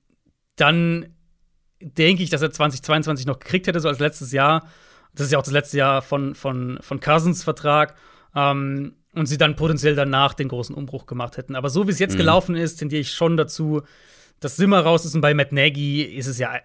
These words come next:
Speaker 1: also gefühlt ist es ja ein offenes Geheimnis, dass der,
Speaker 2: Mhm.
Speaker 1: ähm, dass der gehen muss. Da scheint's ja eher noch die Frage zu sein, ob auch der G M raus ist oder wie sie halt das dann alles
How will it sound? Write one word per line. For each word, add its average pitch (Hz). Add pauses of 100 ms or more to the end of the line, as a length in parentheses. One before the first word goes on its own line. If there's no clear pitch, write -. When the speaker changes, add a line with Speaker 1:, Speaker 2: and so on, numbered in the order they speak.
(300)
Speaker 1:
also 139
gefühlt 180
ist 175
es 143
ja 143
ein 147
offenes 147
Geheimnis, 127
dass -
der, 120
Speaker 2:
Mhm. 95 (180)
Speaker 1:
ähm, 120 (240)
dass -
der 123
gehen 123
muss. 123
Da 120
scheint's 135
ja 151
eher 160
noch 160
die 143
Frage 135
zu 143
sein, 135
ob 131
auch 131
der 135
G 147
M 151
raus 123
ist 127
oder 123
wie 127
sie 123
halt 123
das 131
dann 123
alles 123